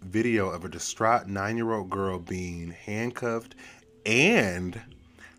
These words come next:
pepper sprayed by Rochester Police Department officers who were attempting to place her in a police vehicle on Friday afternoon. First of all,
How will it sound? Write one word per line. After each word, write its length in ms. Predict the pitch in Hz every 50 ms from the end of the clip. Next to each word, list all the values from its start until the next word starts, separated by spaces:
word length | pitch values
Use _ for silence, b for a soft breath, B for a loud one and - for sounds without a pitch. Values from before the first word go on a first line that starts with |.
| B -
pepper 320 | - 156 202 202 - 143
sprayed 600 | - - - 110 95 92 90 90 92 92 - - B B B B B B 104
by 180 | 110 101 95
Rochester 800 | 95 90 98 104 110 117 147 - - - 135 127 123 - - 120
Police 460 | 117 - - 123 107 110 113 113 110 -
Department 680 | - 101 - - 98 95 92 92 92 90 92 85 - _ - - - -
officers 760 | 98 98 95 - - 82 - - 82 71 65 67 - - - - _ _ _ - - - - - - - - - - - - B B B B B B B B B B B
who 160 | - - 143 131
were 240 | 127 127 120 107
attempting 440 | 101 101 - - 165 190 180 190 180 165
to 100 | - -
place 340 | - - 127 120 123 120 -
her 120 | 127 120
in 160 | 101 107 107
a 80 | 101 98
police 720 | - - 120 113 107 107 123 156 190 220 233 220 - - - _ -
vehicle 1000 | 113 110 101 98 98 127 156 175 185 170 143 - - 101 87 78 76 80 - B B B B B B B -
on 160 | 104 101 98
Friday 480 | - - - 107 110 113 113 113 110
afternoon. 540 | 104 104 101 - - 107 98 95 90 82 85
First 340 | - - 160 196 240 233 -
of 100 | 143 104
all, 420 | 95 85 80 76 73 73 73 71